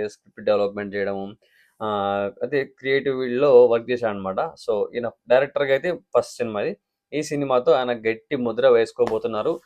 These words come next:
ఇండస్ట్రీలో కొత్త డైరెక్టర్గా అని మాత్రం తెలుస్తుంది. అంత బాగా టేకింగ్ చేశారని ఈ గ్లింప్స్ చూస్తేనే అర్థమవుతుంది. ఆ ఇంటెన్షన్, ఆ పవర్, ఆ డైరెక్షన్‌లో పవర్, ఆ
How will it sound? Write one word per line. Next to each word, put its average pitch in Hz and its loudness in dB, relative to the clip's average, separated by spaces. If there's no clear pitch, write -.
ఇండస్ట్రీలో 117 2
కొత్త 113 0
డైరెక్టర్గా 101 2
అని 139 -6
మాత్రం 127 0
తెలుస్తుంది. 113 -6
అంత 135 2
బాగా 120 6
టేకింగ్ 127 0
చేశారని 120 0
ఈ 131 -4
గ్లింప్స్ 123 -2
చూస్తేనే 135 0
అర్థమవుతుంది. 117 0
ఆ 113 2
ఇంటెన్షన్, 117 -6
ఆ - 4
పవర్, 113 4
ఆ - 0
డైరెక్షన్‌లో 110 0
పవర్, 104 0
ఆ 113 4